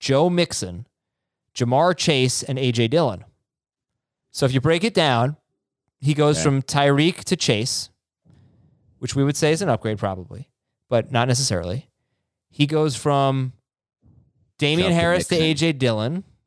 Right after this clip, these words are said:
Speaker 2: Yeah.
Speaker 1: Maybe that's even.
Speaker 2: Downgrade.
Speaker 1: Downgrade? Okay. He goes from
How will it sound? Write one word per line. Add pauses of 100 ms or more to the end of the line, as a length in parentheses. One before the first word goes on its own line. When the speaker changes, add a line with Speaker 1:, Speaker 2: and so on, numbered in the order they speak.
(180)
Speaker 2:
Yeah.
Speaker 1:
Maybe
that's
even. (580)
Speaker 2:
Downgrade. (220)
Speaker 1:
Downgrade?
Okay.
He
goes
from